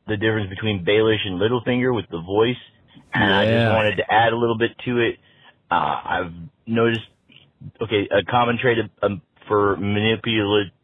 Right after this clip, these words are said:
Speaker 1: manipulative psychopaths is that their entire persona can just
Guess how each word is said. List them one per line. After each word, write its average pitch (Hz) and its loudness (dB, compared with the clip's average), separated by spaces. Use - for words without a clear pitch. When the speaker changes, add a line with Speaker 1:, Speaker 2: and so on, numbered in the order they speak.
Speaker 1:
manipulative 101 -4
psychopaths 101 0
is 92 -4
that 90 2
their 95 0
entire 98 0
persona 98 -2
can 85 -8
just 82 -10